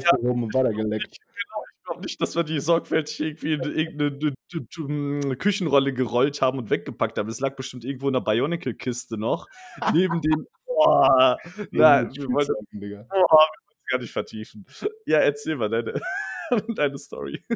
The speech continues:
Speaker 2: Hm. Auf jeden Fall. Äh, ich hatte nie den Eindruck, dass ich wirklich schlecht darin bin, ne? Ich hatte auch
Speaker 1: Ja.
Speaker 2: hier und da g-, also, ich hatte das so in Erinnerung,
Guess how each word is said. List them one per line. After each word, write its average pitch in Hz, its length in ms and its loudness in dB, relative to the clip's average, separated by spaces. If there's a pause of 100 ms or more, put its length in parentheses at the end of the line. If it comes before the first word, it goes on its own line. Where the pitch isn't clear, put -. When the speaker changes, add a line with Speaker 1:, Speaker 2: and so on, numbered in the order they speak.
(160)
Speaker 2:
Hm. 110 160 -6 (1700)
Auf 110 140 -16
jeden 143 140 -14
Fall. 104 300 -16 (1500)
Äh, 101 360 -14
ich - 240 -20
hatte 117 640 -6 (1400)
nie 135 200 -6
den 139 180 -2
Eindruck, 123 400 -6
dass 120 220 -8
ich 98 160 -14
wirklich 113 300 -4
schlecht 127 420 -4
darin 90 340 -6
bin, 76 280 -14 (400)
ne? 175 220 -6
Ich - 100 -12
hatte 135 160 -2
auch 120 180 -4
Speaker 1:
Ja. 101 120 -6
Speaker 2:
hier 156 140 -6
und 123 160 -6
da 139 220 -2
g-, - 220 -14
also, 107 260 -10
ich 104 80 -8
hatte 113 160 -6
das 110 160 -4
so 135 160 -4
in 147 80 -4
Erinnerung, 131 640 -4